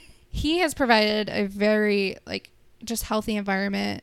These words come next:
um, where we're both individuals and we both grow as individuals. Um, so I've been able to comfortably be in a place where I can try to find words for my gender. So,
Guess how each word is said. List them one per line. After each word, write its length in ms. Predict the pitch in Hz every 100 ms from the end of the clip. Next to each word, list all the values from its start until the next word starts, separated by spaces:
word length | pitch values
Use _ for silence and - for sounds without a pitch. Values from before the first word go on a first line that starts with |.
| -
um, 300 | 208 196 196
where 340 | 202 202 196 190
we're 220 | 196 208
both 240 | 220 220
individuals 760 | 233 214 202 196 208 214 233 269
and 140 | 220
we 80 | 202
both 240 | 196 202
grow 240 | - 233 294
as 140 | 277
individuals. 720 | 233 214 214 190 220 240 294 - - - -
Um, 540 | 226 208 202 196 208 -
so 280 | - - 214
I've 260 | 208 214 214
been 160 | 247
able 280 | 220 208 208
to 260 | - - 208
comfortably 1040 | - 233 - 214 196 196 196 190 190 202 - - _ _ -
be 140 | 214
in 100 | 202
a 80 | 196
place 380 | - 196 190 -
where 140 | 185 -
I 140 | 113
can 480 | - 202 196 196 202
try 280 | - 220 226
to 100 | 208
find 320 | 214 196 196
words 300 | 196 202 208
for 140 | -
my 140 | 202 117
gender. 460 | 208 - - - 233
So, 460 | - 226 208 202